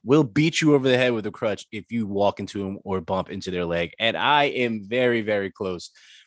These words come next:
to hitting somebody in the back of the head and Stop and Shop with a bag of cheese and or my crutch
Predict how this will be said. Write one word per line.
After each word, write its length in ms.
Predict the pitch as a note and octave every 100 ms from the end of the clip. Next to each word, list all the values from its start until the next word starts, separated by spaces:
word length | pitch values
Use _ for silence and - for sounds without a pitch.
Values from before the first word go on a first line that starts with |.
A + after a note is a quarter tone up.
| _ _
to 80 | B2
hitting 260 | G2+ A#2 A2
somebody 480 | A#2+ G#2 G2+ G2+ F#2+
in 60 |
the 60 | F2
back 240 | G2 G2
of 80 | F#2+
the 60 | F#2
head 100 | F#2+
and 80 | E2
Stop 320 | - F2+ F2
and 80 | F2
Shop 360 | F#2+ F2 F2+ _ - - _
with 400 | A2 A2+ G#2 - _
a 80 | G#2+
bag 380 | F#2 G#2+ G#2+ F#2+
of 100 | F2
cheese 540 | - A2 G2 F2+ - - - - -
and 220 | G#2 G2
or 200 | G#2+ G2
my 180 | F2+ F2+
crutch 480 | - G2 F2+ -